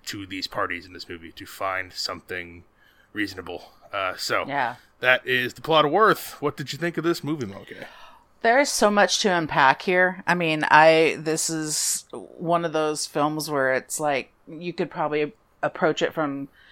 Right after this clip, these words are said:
Speaker 2: so many different angles. And about halfway through, I started thinking, what if they flipped the roles between Stanley Tucci and Michael, um, Keaton, and flipped, um, the, you know, the guy for the, the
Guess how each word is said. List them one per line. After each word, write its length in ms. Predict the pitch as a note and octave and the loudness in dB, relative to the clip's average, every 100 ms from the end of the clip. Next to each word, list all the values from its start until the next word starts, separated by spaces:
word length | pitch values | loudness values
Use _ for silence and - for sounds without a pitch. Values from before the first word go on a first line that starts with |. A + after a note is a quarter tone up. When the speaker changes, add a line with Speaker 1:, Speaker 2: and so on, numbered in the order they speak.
| - - | -20 -20
Speaker 2:
so 340 | - - F#3+ F3+ | -8 2 4 4
many 240 | E3+ E3 | 2 0
different 320 | D3 D#3+ D#3 | -2 -2 -2
angles. 540 | - D3 D3 C#3+ C3+ C#3+ | 0 -2 2 2 0 -2
And 260 | - C#3+ | -2 2
about 200 | D3+ E3 | 6 6
halfway 300 | F#3 A#3+ B3+ G#3+ | 10 8 8 2
through, 160 | A3+ | 6
I 80 | D#3 | 6
started 340 | - F3+ E3+ | 6 0 0
thinking, 300 | F#3 E3 E3+ | -2 -6 -6
what 160 | D#3 A#3+ | -4 -4
if 100 | A4 | -2
they 160 | A#4+ A4 | -4 -4
flipped 340 | - C4 A#3+ - | -2 -4 -2 -4
the 100 | F#3 | -2
roles 400 | D#3+ D3+ C#3+ - | 0 0 -2 -8
between 380 | C#3 E3 D3+ | -12 -8 -8
Stanley 420 | D3 - C#3 C#3+ C#3+ | -8 -6 -6 -6 -6
Tucci 460 | C#3+ C3+ - B2 | -8 -8 -8 -6
and 180 | B2+ B2+ | -6 -6
Michael, 560 | C3 A#2+ C3 A#2+ A#2 - - - - _ | -6 -6 -6 -6 -8 -14 -20 -20 -20 _
um, 480 | - B2+ A2+ - - - | -2 0 -2 -6 -14 -10
Keaton, 640 | G3 D#3 C#3 B2 G#2 A2+ - | -6 -6 -8 -10 -12 -16 -8
and 360 | D3 C3 B2+ | -6 -4 -8
flipped, 440 | - A3 G#3+ - - - | -4 -4 -4 -10 -16 -6
um, 420 | C#3 A#2+ G#2 - _ _ | -4 -4 -8 -16 _ _
the, 360 | D3 B2+ A#2+ A2+ _ _ _ _ | -4 -4 -6 -12 _ _ _ _
you 100 | C#3+ | -10
know, 120 | B2+ A#2 | -8 -6
the 80 | |
guy 200 | C3 C3+ | 0 0
for 140 | C#3 D3 | 0 -4
the, 360 | B2 A#2+ A2 - _ | -2 -2 -4 -12 _
the 140 | - | -16